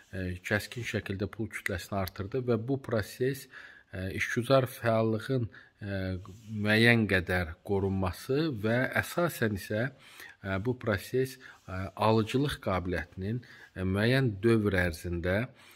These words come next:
ə, xeyli dərəcədə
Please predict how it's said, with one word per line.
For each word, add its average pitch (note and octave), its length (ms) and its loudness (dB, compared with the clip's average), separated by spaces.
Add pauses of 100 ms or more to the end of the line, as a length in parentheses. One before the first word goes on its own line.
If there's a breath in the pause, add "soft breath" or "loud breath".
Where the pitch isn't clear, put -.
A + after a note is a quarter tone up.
(160 soft breath)
ə, F#2+ 280 -6 (420)
xeyli C3 500 4 (340 soft breath)
dərəcədə F#2+ 640 0